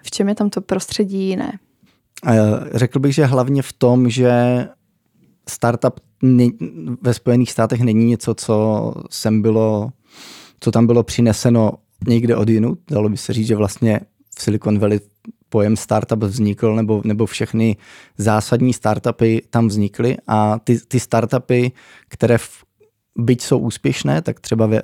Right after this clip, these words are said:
Speaker 2: ve střední Evropě si jenom těžko člověk vzpomene na startup, který by ho každým způsobem ovlivňoval. Můžeme mít třeba Spotify, ale já nepřim-, já, mě nenapadne žádný další. A,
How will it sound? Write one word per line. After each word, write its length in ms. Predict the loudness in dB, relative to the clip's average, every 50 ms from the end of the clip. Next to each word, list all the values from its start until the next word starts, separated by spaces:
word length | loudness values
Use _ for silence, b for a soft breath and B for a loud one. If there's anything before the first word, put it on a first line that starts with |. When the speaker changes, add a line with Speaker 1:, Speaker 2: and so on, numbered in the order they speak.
| -6 -14 -10
Speaker 2:
ve 160 | -4 -4 -4
střední 380 | -4 -2 -2 0 0 0 0 0
Evropě 320 | 0 -2 -2 -2 -2 -4
si 160 | -6 -2 0
jenom 240 | 0 2 2 0 0
těžko 280 | -2 -4 -6 -4 -6 -8
člověk 260 | -4 0 -2 -2 -2
vzpomene 480 | -2 -10 -6 -2 0 2 2 4 2 2
na 100 | 0 -2
startup, 440 | -2 -2 -2 -2 0 -2 -4 -6
který 320 | -6 -10 -6 -2 -2 0 0
by 140 | 0 0 2
ho 240 | 2 2 0 -2 b b b b b b b b b b b b
každým 360 | 0 0 0 2 4 2 2 2
způsobem 480 | -2 -4 -6 -4 -2 0 2 2 2 2
ovlivňoval. 640 | 2 2 2 2 2 2 0 0 0 -2 -4 -6 -8 -12 _ _ -2
Můžeme 280 | 0 0 2 2 0
mít 140 | 0 -2 -2
třeba 200 | -4 -8 -10 -8
Spotify, 720 | -8 -8 -6 -6 -4 -4 -6 -4 -2 0 0 0 0 -2 -4 b b b b b b b b b b _ _ _ _ _ -2
ale 200 | 0 2 2 4
já 120 | 4 2
nepřim-, 400 | 2 0 0 -2 -2 -2 -2 -2 0
já, 300 | 0 0 0 2 0 0
mě 320 | 0 -2 -2 0 2 2 2
nenapadne 480 | 2 2 2 2 0 0 0 0 0
žádný 320 | 2 2 0 0 0 0 0
další. 460 | 0 0 -2 -4 -6 -8 -12 -14 -16 _ -6
A, 560 | -4 -2 0 0 0 0 -2 -2 -2 -4 -6